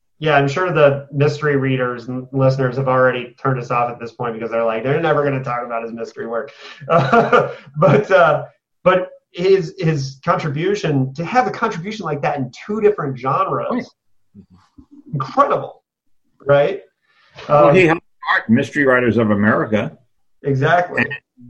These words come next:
Speaker 3: and reviewed for Ellery Queen, um,
Speaker 2: Mm-hmm.
Speaker 3: along with the San Francisco Chronicle and the Times. I mean, he was, uh, but they were all mostly mysteries. I mean, he was,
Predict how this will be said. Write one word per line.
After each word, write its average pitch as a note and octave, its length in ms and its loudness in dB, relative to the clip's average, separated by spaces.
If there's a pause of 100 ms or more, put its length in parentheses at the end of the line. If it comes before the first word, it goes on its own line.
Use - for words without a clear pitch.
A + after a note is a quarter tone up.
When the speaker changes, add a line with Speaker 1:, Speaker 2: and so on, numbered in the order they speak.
Speaker 3:
and B2 200 -6
reviewed C3+ 460 4
for B2+ 180 0
Ellery A#2 340 4
Queen, B2+ 600 0 (460)
um, G#2 100 -4
Speaker 2:
Mm-hmm. G2+ 1160 -4
Speaker 3:
along A2+ 260 4
with A2 120 2
the G#2+ 80 0
San B2 160 2
Francisco A2 400 0
Chronicle G#2+ 480 2
and G2 140 -6
the - 40 -6
Times. A2+ 440 -2
I A2 80 -2
mean, A#2 160 4
he C3+ 140 2
was, B2+ 380 -4 (600)
uh, G#2+ 500 0
but A#2 300 -4
they D3 80 6
were D3+ 160 6
all C3+ 220 6
mostly D3+ 500 0
mysteries. G#2+ 580 -4
I A2 120 0
mean, A#2 160 4
he D#3+ 240 0
was, C3 420 -2